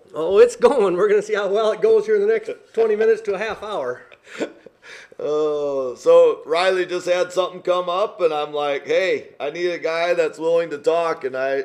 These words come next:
Speaker 2: I know just who it is. So, so I'm glad Tobe was available short notice. Um,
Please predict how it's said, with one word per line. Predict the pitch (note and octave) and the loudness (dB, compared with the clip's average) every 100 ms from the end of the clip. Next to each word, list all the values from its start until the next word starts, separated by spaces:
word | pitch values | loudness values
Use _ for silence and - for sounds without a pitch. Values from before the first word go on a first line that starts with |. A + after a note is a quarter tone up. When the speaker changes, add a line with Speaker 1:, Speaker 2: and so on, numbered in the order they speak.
| - | -4
Speaker 2:
I | C#3+ | -4
know | D3+ D3+ C#3+ | 0 0 0
just | C#3+ D3+ - | 0 -2 -2
who | D#3 D3 | 0 2
it | C#3+ | 4
is. | D#3+ D3+ G#2+ - | 4 4 0 -10
So, | C3+ C#3 B2 - - - _ | -4 -2 -2 -4 -14 -20 _
so | - E3+ | -2 -2
I'm | F3+ | 0
glad | F#3 F#3+ F#3 | 0 0 0
Tobe | F3+ F#3+ G3 | 0 0 0
was | F#3 F3 E3 D#3+ | 2 2 2 -2
available | D#3+ E3 F3 E3 E3 | -2 2 2 0 -2
short | - E3 D#3+ D3 | 0 4 4 2
notice. | E3 F#3 F#3+ - - - - | 0 0 -2 -8 -20 -20 -8
Um, | C3 B2+ B2+ A#2+ A2+ G2+ | -6 -4 -4 -6 -8 -12